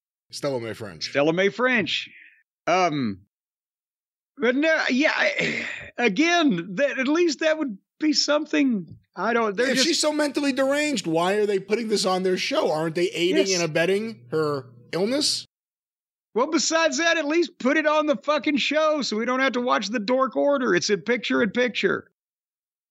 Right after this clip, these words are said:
Speaker 2: And Luther is now her Eric von Stroheim.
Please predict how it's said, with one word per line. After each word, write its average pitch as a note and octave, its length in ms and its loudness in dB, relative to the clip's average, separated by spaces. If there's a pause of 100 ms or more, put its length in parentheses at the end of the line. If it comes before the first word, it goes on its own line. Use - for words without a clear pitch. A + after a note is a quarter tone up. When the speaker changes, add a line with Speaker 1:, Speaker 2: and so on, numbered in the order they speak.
(320)
Speaker 2:
And G3 180 2
Luther B3 520 2
is F3+ 160 0
now G#3+ 240 2
her F#3+ 220 0
Eric G#3 320 0
von E3+ 220 0
Stroheim. D3+ 680 -2